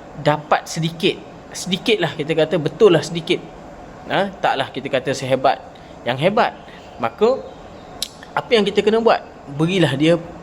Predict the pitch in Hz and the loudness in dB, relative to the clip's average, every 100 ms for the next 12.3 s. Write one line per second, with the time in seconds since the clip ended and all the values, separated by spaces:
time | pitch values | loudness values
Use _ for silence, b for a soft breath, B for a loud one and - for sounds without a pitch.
0 | - - 139 131 165 160 131 131 123 - | -8 0 0 4 4 4 2 -2 -4 -8
1 | 120 - - 131 - 135 135 123 131 131 | -8 -8 -4 -2 2 4 4 2 0 0
2 | 143 156 135 127 131 135 - - 131 143 | 2 2 2 2 0 2 0 2 0 2
3 | 135 120 - B B B - - 139 165 | 0 -2 -12 B B B -8 0 0 0
4 | 156 143 196 220 165 151 151 143 139 - | -2 -2 0 2 2 2 0 -2 -2 -2
5 | B B B - 135 131 123 123 107 - | B B B -8 -2 0 2 2 0 -6
6 | - 127 127 120 120 110 135 131 160 - | -6 0 2 4 2 0 -4 -2 -2 0
7 | 131 120 120 117 110 - 101 95 120 135 | -2 -2 -4 -2 -4 -4 -6 -2 -2 0
8 | 165 202 247 269 226 208 175 175 185 175 | 0 2 2 2 0 2 4 4 4 4
9 | 175 269 233 185 165 214 214 196 185 196 | 2 -2 2 2 2 0 0 -2 0 2
10 | 156 160 175 180 190 175 160 165 156 170 | 2 2 2 4 4 4 0 0 2 2
11 | 165 156 165 180 175 - 160 151 151 151 | 2 2 2 2 -2 0 2 4 2 0
12 | 151 160 165 | 2 4 2